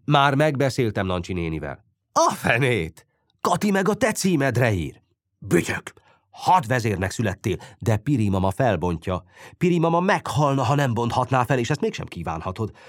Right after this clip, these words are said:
Apám még soha nem bontják fel egyetlen levelemet sem, de Piri mama." "Majd megkérem, hogy ne bontsa fel." "Lehet, lehet, hogy meg is ígéri." "Ez elég." "Bütyök! Ez nem elég. Piri mama a gőz fölé tartja a konyhában,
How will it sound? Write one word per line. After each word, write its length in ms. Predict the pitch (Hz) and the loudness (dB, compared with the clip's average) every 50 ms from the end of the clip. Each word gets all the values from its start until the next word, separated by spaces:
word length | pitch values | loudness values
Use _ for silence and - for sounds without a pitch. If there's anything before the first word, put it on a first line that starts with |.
| - - | -8 -4
Apám 300 | - 110 110 131 113 110 | -4 0 2 2 2 2
még 140 | 104 98 | 2 0
soha 180 | - - 185 196 | 0 0 0 2
nem 180 | 185 127 104 87 | 2 0 0 0
bontják 320 | 95 98 95 - 101 101 | 0 0 0 0 0 0
fel 120 | - 139 | 0 0
egyetlen 440 | 156 175 165 127 123 107 - 113 107 | 0 0 0 0 0 0 2 2 2
levelemet 440 | 107 120 113 104 98 92 92 98 - | 2 2 2 0 0 0 0 -2 -2
sem, 200 | - - 113 92 - - - - | -2 -2 -4 -4 -4 -8 -12 -6
de 160 | 110 - 98 | -4 -4 -4
Piri 340 | - - - 247 - 220 165 | -2 0 0 2 2 2 2
mama." 260 | 120 104 95 87 - - _ _ - - - - _ | 2 0 0 -2 -4 -6 _ _ -20 -20 -20 -16 _
"Majd 280 | 175 190 196 196 170 | -8 -6 -4 -2 -2
megkérem, 640 | 175 190 190 190 185 _ - 175 160 139 127 120 110 | 0 0 -2 -2 -4 _ -4 -2 0 0 0 0 0
hogy 160 | 104 107 104 | 0 -2 -2
ne 200 | 104 113 113 113 | 0 0 0 0
bontsa 420 | 98 104 110 110 104 - - 104 | 0 0 0 0 0 -2 -2 -4
fel." 280 | 92 - 117 101 87 82 - - | -4 -2 -2 -2 -2 -4 -6 -4
"Lehet, 600 | - 143 185 - 196 165 135 143 135 135 - - _ _ _ _ | -2 0 2 4 4 4 4 2 0 0 -4 -10 _ _ _ _
lehet, 400 | _ - 165 208 220 214 185 117 | _ 0 2 2 4 2 2 0
hogy 140 | - 131 120 | 0 0 2
meg 160 | 143 220 185 | 2 2 2
is 120 | 151 147 - | 2 2 2
ígéri." 440 | 247 226 147 123 104 90 82 78 - - - - 147 | 0 0 0 0 0 -2 -4 -8 -10 -16 -18 -18 -10
"Ez 180 | - - 104 - | -6 -6 -6 -6
elég." 540 | - - 80 82 90 87 82 80 76 - - - - - | -6 -8 -6 -6 -4 -4 -4 -6 -6 -10 -12 -16 -16 -8
"Bütyök! 760 | 85 - 269 233 - - 240 214 208 170 135 - - - - _ _ | -4 -4 -4 -2 0 0 0 2 2 0 0 -2 -6 -10 -14 _ _
Ez 200 | - 214 220 220 | -4 -2 -2 -2
nem 220 | 190 226 254 240 202 | 0 0 2 2 2
elég. 460 | 180 165 160 170 156 127 110 87 82 - - - - - - - | 2 2 4 4 2 2 0 -4 -8 -14 -20 -20 -20 -20 -20 -6
Piri 280 | - - 247 240 233 233 | -2 0 0 2 2 2
mama 340 | 208 208 202 196 196 185 180 | 2 2 4 4 4 4 4
a 80 | 175 | 2
gőz 300 | 147 135 208 214 202 - | 2 2 0 0 0 2
fölé 220 | - 196 180 160 151 | 2 2 2 2 2
tartja 320 | - 160 143 127 - 139 | 2 2 2 2 2 2
a 60 | 117 | 2
konyhában, 560 | - - 170 165 147 139 160 151 151 160 151 | 2 2 2 2 4 4 4 4 4 2 0